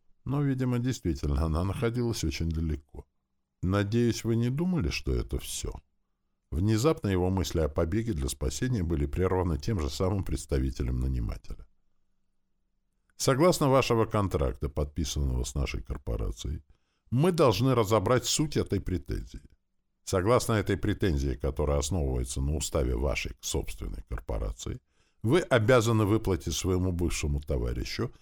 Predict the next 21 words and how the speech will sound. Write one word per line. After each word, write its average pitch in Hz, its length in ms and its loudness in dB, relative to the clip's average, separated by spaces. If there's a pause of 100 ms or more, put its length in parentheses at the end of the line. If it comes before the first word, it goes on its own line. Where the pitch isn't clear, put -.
(180)
за 90 200 4
то, 82 180 -2
что - 200 -6
с - 100 -8
ним 67 160 -2
сделали, 64 560 -2 (300)
сумму, 175 480 4
равную 123 480 6
ста - 240 2
пятидесяти 110 760 -2
миллионам 73 560 0
кредитов". - 480 -6 (1200)
Едва 65 640 0
Кзарго 64 580 -2
услышал - 680 -4
сумму, - 480 -6
которую - 480 -6
рассчитали 57 720 -4
эти - 160 -6
долбаные 60 600 -2
аналитики, 67 760 -4